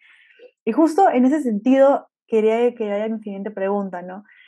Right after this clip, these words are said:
¿Es como decidiste todo esto y fue ahí que creaste The Millennials Movement o fue, o fue después, o sea,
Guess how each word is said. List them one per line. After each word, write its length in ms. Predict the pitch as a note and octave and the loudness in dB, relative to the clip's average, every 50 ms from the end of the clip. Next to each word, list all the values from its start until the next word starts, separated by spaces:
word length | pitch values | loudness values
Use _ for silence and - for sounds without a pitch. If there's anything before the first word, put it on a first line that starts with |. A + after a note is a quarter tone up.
| _ _ _ _ _ | _ _ _ _ _
¿Es 120 | C4 C4 | -4 0
como 220 | - F4 E4 E4 D4 | 0 0 2 4 4
decidiste 360 | B3+ G#3+ A3+ A#3 A#3 - C#4+ | 4 2 0 -2 0 -2 0
todo 320 | - C#4 C4+ C4+ C4+ C#4 | 2 4 4 6 6 6
esto 540 | C4+ C4+ C4 - - - C#4 A#3 - - _ | 6 4 2 -2 -2 0 0 0 -2 -6 _
y 140 | _ A#3 A3+ | _ -4 -4
fue 240 | G#3 - C4+ C#4+ D4 | -4 -2 0 2 4
ahí 160 | D4 D4 D4 | 4 4 2
que 160 | D4+ F4+ F4 | 2 -4 -6
creaste 480 | - B3 G#3+ G3+ G#3 G#3+ G#3+ - - C#4+ | -6 -8 -6 -4 -4 -4 -6 -4 -2 0
The 140 | C#4 C4+ B3+ | 0 0 0
Millennials 600 | A3 G#3 G3+ G#3 G#3+ G#3+ A3 A3+ A#3 A#3 A#3 _ | -2 -4 -6 -6 -6 -6 -6 -6 -8 -8 -8 _
Movement 540 | A#3 A#3 A#3+ A3+ A#3 _ A#3+ C4+ F#4 - - - - | -6 -6 -4 -6 -6 _ -8 -6 -6 -8 -12 -12 -12
o 140 | G#3+ G#3 - | -12 -12 -10
fue, 480 | _ - A3+ A3+ A3+ A#3 A#3 - - - _ | _ -6 -4 -4 -4 -6 -6 -8 -12 -14 _
o 120 | G#3 G#3 | -20 -18
fue 200 | G#3 - A3 A3 | -10 -8 -4 -2
después, 760 | A3 A3 G#3+ G#3+ _ _ - C#4 C4+ C#4 C4+ C4 C4 C4 B3+ - | -2 -4 -4 -8 _ _ -6 -4 -4 -2 -4 -4 -6 -8 -10 -10
o 100 | - A3 | -10 -8
sea, 220 | G#3+ G#3 G3 G3 | -8 -8 -12 -12